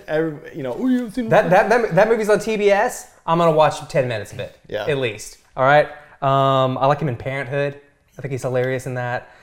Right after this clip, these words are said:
Speaker 2: I like him in Always Be My Maybe. Is that the movie?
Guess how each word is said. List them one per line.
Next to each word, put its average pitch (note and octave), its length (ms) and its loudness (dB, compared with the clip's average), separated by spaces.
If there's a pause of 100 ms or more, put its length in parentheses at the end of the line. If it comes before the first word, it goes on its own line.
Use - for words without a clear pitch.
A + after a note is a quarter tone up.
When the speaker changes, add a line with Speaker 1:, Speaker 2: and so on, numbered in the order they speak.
(240)
Speaker 2:
I G#3 100 2
like D4 140 0
him D4 120 -2
in E3+ 400 -8 (160)
Always F3+ 400 2
Be F3+ 160 -4
My D#3 160 0
Maybe. D3 420 -4
Is C3 120 -4
that C#3+ 120 -4
the G#3 80 -2
movie? A#3 480 -6